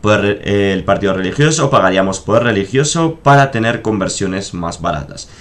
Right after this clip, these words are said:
Y finalmente con el partido populista, solo si los populistas están en el poder,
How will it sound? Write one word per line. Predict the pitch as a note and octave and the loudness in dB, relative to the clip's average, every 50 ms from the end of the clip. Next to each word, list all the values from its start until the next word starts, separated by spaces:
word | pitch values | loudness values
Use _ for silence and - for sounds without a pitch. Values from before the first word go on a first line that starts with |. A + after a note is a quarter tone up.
| - - - | -20 -10 -2
Y | - D3 | 0 2
finalmente | D3+ E3 D3 C#3 C3 A#2+ A#2+ B2 A#2+ B2 - | 2 4 4 4 4 4 2 2 0 0 0
con | A#2+ A2 G2+ | 0 0 0
el | G2+ D#2+ | 0 0
partido | - F2+ F2 - - G#2+ G2+ - - | 0 -2 -2 0 0 0 0 2 0
populista, | B2+ G2+ - G2 G2 F#2+ F#2+ F#2+ - - B2 B2 A#2+ | -2 -2 0 -2 -2 -2 -2 -2 0 0 2 2 2
solo | - - E3+ D#3 B2 G2+ | 2 2 4 4 2 2
si | G2+ - D3 | 0 0 -2
los | C3 B2+ C3+ - | -2 -2 -2 -2
populistas | B2+ A#2 F#2+ G#2+ A2 G#2+ G#2 - G2 F#2 - - - | -2 -2 0 0 0 0 0 -2 -4 -4 -4 -6 -6
están | F#2 F#2 - - G2 F2+ D2+ - - | -6 -6 -4 -2 -2 -2 -2 -4 -2
en | - C3+ C3+ | 0 2 2
el | B2 F#2 - | 2 0 -2
poder, | F#2+ F#2 F#2 G#2 C3 C#3 C#3 - | -2 -2 2 2 2 2 0 -4